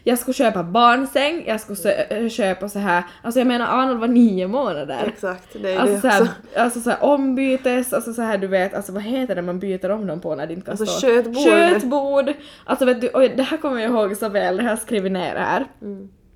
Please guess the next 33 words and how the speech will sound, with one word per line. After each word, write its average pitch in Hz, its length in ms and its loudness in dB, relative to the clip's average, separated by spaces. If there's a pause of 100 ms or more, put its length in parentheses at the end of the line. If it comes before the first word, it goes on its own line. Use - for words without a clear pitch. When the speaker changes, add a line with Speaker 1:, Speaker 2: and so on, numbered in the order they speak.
(420)
Speaker 1:
För 226 160 0
att, 202 300 -2
eh, 180 120 -4
det 240 60 -2
var 247 120 -2
dagen 202 240 2
då 185 60 0
jag 175 100 -2
skulle - 180 -14
flytta, 175 260 -8
jag 170 80 -6
skulle 214 120 -16
få 208 100 -4
nycklarna 180 340 -8
fyra. 185 440 -6 (120)
Speaker 2:
Mm. 190 200 -14 (560)
Speaker 1:
Eh, 202 160 0
då 226 80 0
var 233 60 0
jag 220 120 0
till 208 140 -6
Jysk - 400 -8 (100)
och 190 80 -10
handla. 165 380 -8 (100)
Speaker 2:
Mm. 247 220 -6 (280)
Speaker 1:
Vet 196 140 -4
du, 180 60 -6
som 175 180 -4
flytthandla. 208 760 -2
Speaker 2:
Jag 214 140 4
minns 214 200 2
det 175 100 -8
här. 180 240 -6